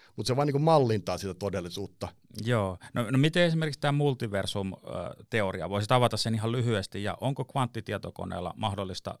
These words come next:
Speaker 2: todistaa se teoria oikeaksi tai vääräksi?
Speaker 1: No näin ainakin, eh, David Deutsch väittää, joka on, joka on yksi, yksi näitä kvanttilaskennan,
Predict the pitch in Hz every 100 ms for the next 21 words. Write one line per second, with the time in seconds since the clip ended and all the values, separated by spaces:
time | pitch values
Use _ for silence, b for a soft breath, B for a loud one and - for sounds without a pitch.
0 | - 101 92 - 87 - - 98 76 80
1 | 78 101 98 - 85 - 69 80 85 _
2 | 87 73 - - - - - 160 175 185
3 | 165 175 165 135 135 135 139 170 139 113
4 | 127 160 151 127 - - b b - 131
5 | 131 117 - - 104 104 110 110 104 107
6 | 110 104 - 127 - 117 110 90 - 117
7 | 107 117 107 - _ - - 113 - 110
8 | 107